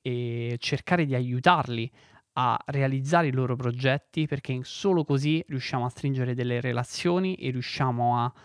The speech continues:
progredire sia come persone che come professionisti. Quindi tutta questa puntata per dirvi che le persone sono una parte fondamentale del nostro cammino come sviluppatori indipendenti. Se vogliamo creare un'azienda, se vogliamo fare del software, se vogliamo creare delle app di successo,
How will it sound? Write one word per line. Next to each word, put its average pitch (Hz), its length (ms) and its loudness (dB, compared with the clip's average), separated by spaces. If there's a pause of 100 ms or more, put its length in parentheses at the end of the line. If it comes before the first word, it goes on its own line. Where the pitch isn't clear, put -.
progredire 151 580 4
sia 160 200 2
come 127 180 0
persone 139 500 -2
che 120 140 0
come 120 200 -2
professionisti. 117 880 -4 (240)
Quindi 156 280 4
tutta 185 240 4
questa 160 220 4
puntata 147 360 4
per 123 140 2
dirvi 127 340 -2
che 123 220 0
le 120 120 -2
persone 143 360 0
sono 131 140 2
una 120 100 2
parte 127 300 0
fondamentale 120 840 0
del 117 120 -2
nostro 120 360 -2
cammino 117 480 -2
come 117 160 -2
sviluppatori 120 560 -2
indipendenti. 110 760 -4 (240)
Se - 140 -4
vogliamo 131 380 2
creare 127 240 0
un'azienda, 117 640 -2
se 117 100 -6
vogliamo 120 380 -2
fare 120 240 -2
del 117 160 -4
software, - 540 -4
se - 100 -4
vogliamo 127 360 -2
creare 123 280 0
delle 120 220 -2
app 120 260 0
di 117 140 -2
successo, 120 720 -2